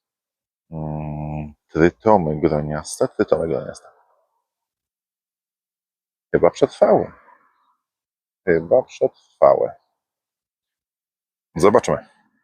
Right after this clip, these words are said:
Czekam, czekam, aż zakwitną. A tutaj pierwsze pustynniki też już wychodzą. Patrzcie, jakie wielkie bulwy.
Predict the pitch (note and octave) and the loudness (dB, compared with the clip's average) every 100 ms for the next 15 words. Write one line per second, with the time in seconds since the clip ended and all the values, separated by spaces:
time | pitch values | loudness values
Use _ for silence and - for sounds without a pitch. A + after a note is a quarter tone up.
0 | _ _ _ _ _ - G#2 A2 G2+ - | _ _ _ _ _ 0 4 2 2 -8
1 | _ - F#2 G2 F2+ C#2 E2 - - F2+ | _ -8 -2 0 4 4 2 -4 -8 -8
2 | D#2+ - - A#2+ B2+ G#2 B2+ A#2+ A#2+ C3+ | -8 -10 0 4 4 4 2 2 4 4
3 | D3+ - _ _ _ _ _ _ _ _ | 0 -10 _ _ _ _ _ _ _ _
4 | _ G#2 A2 A#2+ - - - - A#2 B2 | _ 4 6 6 2 -6 -8 0 4 6
5 | C3 - - D3 - D#3+ A#2+ F#2+ F2 - | 4 0 -8 -8 -6 -6 -4 -8 -10 -12
6 | A2+ - _ _ _ _ _ F2+ D#2+ E2 | -12 -14 _ _ _ _ _ -2 -2 -2
7 | E2 D#2+ E2 F2+ - - F2 D#2 D#2 E2 | 0 0 -2 -6 -10 -14 -8 -8 -6 -4
8 | D2+ D2 | -4 -6